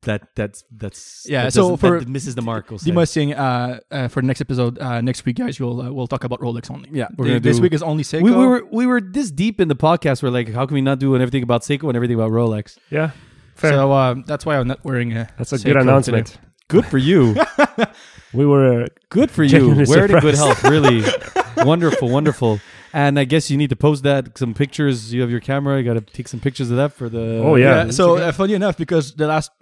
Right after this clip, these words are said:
Speaker 2: at the time of recording, the last picture on our Instagram is one of my favorite pictures, my old collection.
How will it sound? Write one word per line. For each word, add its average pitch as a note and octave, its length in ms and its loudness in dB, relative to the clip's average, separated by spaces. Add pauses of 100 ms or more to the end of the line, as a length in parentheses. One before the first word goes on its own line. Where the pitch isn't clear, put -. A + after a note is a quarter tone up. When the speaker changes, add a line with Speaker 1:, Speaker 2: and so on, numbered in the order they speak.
Speaker 2:
at D#3 160 -4 (120)
the D3+ 140 -2
time E3 180 -4
of C#3+ 60 0
recording, C3 460 -2
the B2 80 -6
last B2+ 220 -6
picture C3+ 380 -6
on B2 140 -2
our A#2 220 -2
Instagram C3 420 -4
is A#2 80 -4
one E3 100 0
of D3 60 0
my C3+ 100 -2
favorite E3+ 220 -4
pictures, F#3 300 -6
my C#3+ 180 -4
old E3 160 0
collection. C#3 480 -6